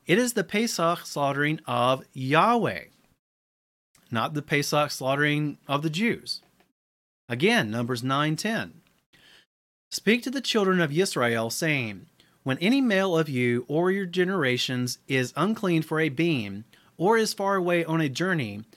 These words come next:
he shall still perform the Pesach of Yahweh.'" The Pesach of Yahweh.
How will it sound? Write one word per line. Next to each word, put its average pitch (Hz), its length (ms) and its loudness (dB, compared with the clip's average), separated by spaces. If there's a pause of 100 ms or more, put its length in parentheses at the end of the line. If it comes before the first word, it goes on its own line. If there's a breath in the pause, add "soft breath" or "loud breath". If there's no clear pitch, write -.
(120)
he 202 160 0
shall 170 200 0
still 240 320 0
perform 180 500 -2
the 151 80 -2
Pesach 151 880 -2
of 143 400 0 (140)
Yahweh.'" 139 720 2 (760)
The 131 80 -6
Pesach 143 720 -2
of 127 400 -4
Yahweh. 165 680 -2